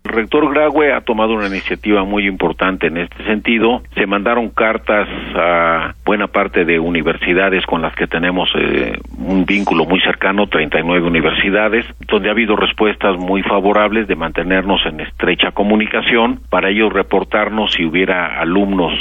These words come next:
los conocidos como Dreamers, los, los alumnos que están estudiando en esas universidades y que pudieran tener algún problema de deportación, para captarlos lo antes posible. En este sentido, también hubo una carta solidaria de la Asociación de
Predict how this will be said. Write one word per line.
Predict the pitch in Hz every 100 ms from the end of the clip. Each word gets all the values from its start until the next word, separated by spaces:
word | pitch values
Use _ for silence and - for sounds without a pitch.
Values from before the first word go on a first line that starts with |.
| -
los | 82 -
conocidos | - 87 85 - 101 90
como | 85 85 85
Dreamers, | 98 101 104 110 - -
los, | - 90 87 85 - -
los | 87 85 78 -
alumnos | 90 208 208 214 202 185 - -
que | -
están | - 101 101
estudiando | - 92 90 98 90
en | 82
esas | - 92 113
universidades | 104 101 101 131 117 110 123 - -
y | 92
que | 92 -
pudieran | 101 101 110 107
tener | 92 98
algún | 92 90 98
problema | 87 87 92 92
de | 85
deportación, | 82 - 95 101 95 110 107 113 -
para | 95 90
captarlos | 87 90 - 104 98 95 87
lo | 85
antes | 90 92 90 82 - - -
posible. | 78 - 82 - - - -
En | 98 101 120
este | 131 131
sentido, | 120 117 107 131 127 131 139 135 - -
también | 104 95 110 113
hubo | 104
una | 107 104 95
carta | 92 101 95 101
solidaria | - 90 82 85 95 95
de | 87
la | 80
Asociación | 76 82 - - - 95 92 87
de | 82 76